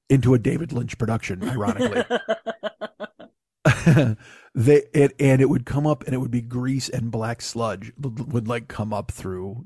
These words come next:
the drains on both sinks with some water mixed in. <clears throat> And what we were told is that when my upstairs neighbor would use their garbage disposal or try to, you know, use, drain their sink,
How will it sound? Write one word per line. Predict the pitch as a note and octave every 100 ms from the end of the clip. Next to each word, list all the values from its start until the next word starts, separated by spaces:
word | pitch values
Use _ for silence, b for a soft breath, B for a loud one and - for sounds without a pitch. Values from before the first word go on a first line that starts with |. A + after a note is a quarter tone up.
| _
the | A#2+
drains | A#2+ G#3 D#3 F#2 -
on | A2 G#2+
both | G#2 F#2+
sinks | - E3+ B2+ - - _ _ b b b b
with | A#2 C3 -
some | C3 A#2+
water | G#2+ A2 G#2+ A2 B2+
mixed | C3 A#2 -
in. | D#3 C#3 -
<clears throat> | b b b _
And | D3+ D3 B2
what | C#3+ C#3+
we | C3+
were |
told | A#2+ F#3 A3 C#3+ B2 -
is | A#2 G#2
that | B2+ A#2+ A#2+ - _ _ _ _ _ -
when | B2+ C3
my | C3
upstairs | D#3+ D#3+ - C3 B2
neighbor | C3+ D#3 A#2 E2+ A2 B2 -
would | A#2 A#2
use | A#2 B2+ -
their | B2 A2
garbage | A#2+ C3+ -
disposal | A#2+ A#2 A#2 G#2+ B2
or | D3+
try | A2 - A#2+
to, | A#2 A#2 - -
you | A#2
know, | D3
use, | E3 A#2+ -
drain | - B2 B2
their | A2+
sink, | - E3 A2+